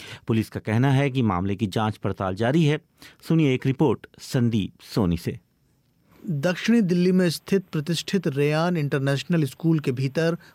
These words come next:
Speaker 2: पानी की टंकी में छह साल का एक बच्चा मृत पाया गया। दिल्ली सरकार ने इस घटना की मजिस्ट्रेट जांच के आदेश दिए हैं।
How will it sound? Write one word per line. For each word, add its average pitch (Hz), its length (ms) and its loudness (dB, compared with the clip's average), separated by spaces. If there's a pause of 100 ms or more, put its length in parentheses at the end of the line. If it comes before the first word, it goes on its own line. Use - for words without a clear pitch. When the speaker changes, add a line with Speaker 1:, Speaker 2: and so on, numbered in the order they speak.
(140)
Speaker 2:
पानी 190 320 4
की 180 160 -2
टंकी 147 360 0
में 160 240 2 (380)
छह 208 240 0
साल 160 300 -2
का 143 140 -2
एक 123 180 -2
बच्चा 156 480 -2 (240)
मृत 185 360 0 (100)
पाया 120 220 -2
गया। 117 300 -4 (180)
दिल्ली 233 260 4
सरकार 190 380 0
ने 214 160 4
इस 185 80 2
घटना 147 360 0
की 180 200 0
मजिस्ट्रेट 170 640 0
जांच 139 360 -4
के 160 180 -4
आदेश 127 440 -4
दिए 120 260 -2
हैं। 123 240 -2